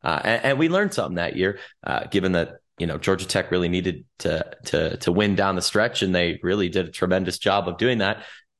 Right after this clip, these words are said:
is that taking two sets against Pitt, you know, it doesn't really, it, it doesn't really get you over the hump the way a, a win does. R P I doesn't care about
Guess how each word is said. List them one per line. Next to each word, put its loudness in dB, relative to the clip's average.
is 0
that -2
taking -2
two -2
sets -2
against -4
Pitt, 0
you 4
know, 0
it -2
doesn't 0
really, 0
it, -6
it 4
doesn't 2
really 2
get 0
you 4
over 2
the 2
hump 0
the 0
way 2
a, -2
a 2
win 2
does. -8
R 4
P 0
I 4
doesn't -2
care 2
about -2